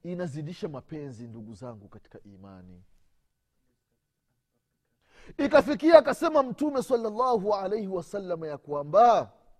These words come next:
mtu akikutana na mwenzake kwanza watoleane salamu, hii haina mushkil. Akasema mtapokuwa ni wawili, mnatembea pamoja, mko mnatembea wawili,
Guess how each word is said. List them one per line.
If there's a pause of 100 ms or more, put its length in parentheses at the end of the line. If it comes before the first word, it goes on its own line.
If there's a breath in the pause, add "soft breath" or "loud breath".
(1000)
mtu (1160)
akikutana
na
mwenzake
kwanza
watoleane
salamu,
hii
haina
mushkil. (880)
Akasema (300 soft breath)
mtapokuwa
ni
wawili, (160 soft breath)
mnatembea
pamoja, (840 soft breath)
mko
mnatembea
wawili,